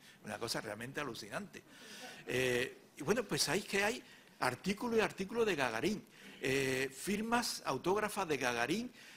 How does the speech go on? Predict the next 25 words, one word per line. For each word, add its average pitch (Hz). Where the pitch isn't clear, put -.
que 127
en 131
un 180
número 175
aparece, 139
eh, 131
mensaje 143
de 202
apoyo 185
de 135
Yuri 202
Gagarin 202
a 143
los 135
mineros 143
asturianos, 147
pero 139
tres 202
números 226
después 226
el 165
mismo 196
mensaje 214
de 185
Gagarin 151